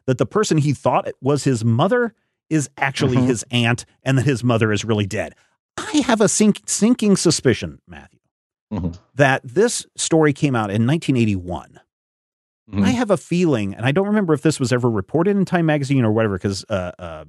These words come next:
Speaker 1: Jack was like, uh, "Can you guys keep this quiet?" I have a feeling it came out shortly after that.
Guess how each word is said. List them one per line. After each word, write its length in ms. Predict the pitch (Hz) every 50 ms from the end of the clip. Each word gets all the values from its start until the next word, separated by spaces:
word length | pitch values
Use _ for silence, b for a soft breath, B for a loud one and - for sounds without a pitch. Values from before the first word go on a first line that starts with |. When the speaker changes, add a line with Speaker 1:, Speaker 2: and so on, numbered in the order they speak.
| 85
Speaker 1:
Jack 260 | - - 127 117 120 -
was 140 | 113 98
like, 220 | - 95 90 - - _ _ _ -
uh, 100 | - 90
"Can 160 | - - 131
you 60 | 127
guys 240 | 110 131 113 95 -
keep 200 | - - 107 -
this 140 | - 87 -
quiet?" 300 | - - 101 92 87 73
I 60 | 90
have 100 | 165 208
a 60 | 196
feeling 300 | 143 156 156 135 117 101
it 100 | 92 -
came 240 | _ - 127 113 92
out 220 | 90 92 90 -
shortly 380 | - - 113 110 - - 85 78
after 460 | 87 107 101 87 - 78 73 80 90 _ _ _ _ _ _
that. 420 | - 98 98 80 80 - 73 _